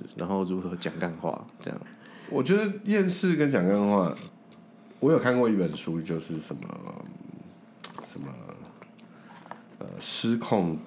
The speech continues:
Speaker 2: 的，失控的正向思考还是什么的，
Speaker 1: 嗯，
Speaker 2: 我不知道，
Speaker 1: 嗯，嗯。
Speaker 2: 类似，
Speaker 1: 嗯。
Speaker 2: 哦，就是说你的厌世啊，你的，你的不如，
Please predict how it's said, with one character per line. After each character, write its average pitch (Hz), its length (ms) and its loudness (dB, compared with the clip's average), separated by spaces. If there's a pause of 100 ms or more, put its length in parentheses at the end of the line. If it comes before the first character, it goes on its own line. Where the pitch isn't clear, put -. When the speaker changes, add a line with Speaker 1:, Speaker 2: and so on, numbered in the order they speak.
(180)
Speaker 2:
的， 73 220 -4 (800)
失 - 260 -2
控 135 320 2
的 85 260 0
正 95 300 0
向 85 220 0
思 78 220 -6
考 - 140 -6
还 82 100 -6
是 - 60 -8
什 - 140 -2
么 123 40 4
的， 123 40 6
Speaker 1:
嗯， 123 140 6
Speaker 2:
我 117 140 4
不 - 20 6
知 113 80 6
道， 113 240 4
Speaker 1:
嗯， 107 200 4
嗯。 87 100 -2
Speaker 2:
类 87 260 4
似， - 300 -8
Speaker 1:
嗯。 110 180 4
Speaker 2:
哦， 85 100 -4 (520)
就 95 120 0
是 90 60 4
说 85 340 2 (600)
你 82 100 -2
的 85 80 2
厌 98 300 8
世 82 320 0
啊， 73 280 -8 (240)
你 76 200 -10
的， 76 80 -8 (840)
你 - 120 -8
的 - 140 -12 (460)
不 - 180 0
如， 82 280 2